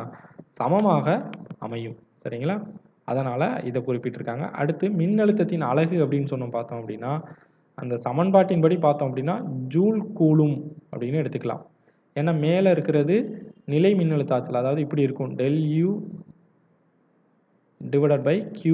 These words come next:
அப்படின்னு சொல்லி இருக்கும். இதான் அந்த சமன்பாடு. இப்ப del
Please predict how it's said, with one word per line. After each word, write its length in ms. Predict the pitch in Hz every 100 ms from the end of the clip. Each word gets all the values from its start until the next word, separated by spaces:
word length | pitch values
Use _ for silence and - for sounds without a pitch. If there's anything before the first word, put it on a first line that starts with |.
| 156
அப்படின்னு 320 | 131 127 127
சொல்லி 180 | 123 143
இருக்கும். 340 | 127 - - - - - - - _ _ -
இதான் 180 | 135
அந்த 100 | 127 117
சமன்பாடு. 420 | 117 117 107 123 208 - - _ _ _ _ _ _ _ _ _ _
இப்ப 140 | 131
del 220 | 131 156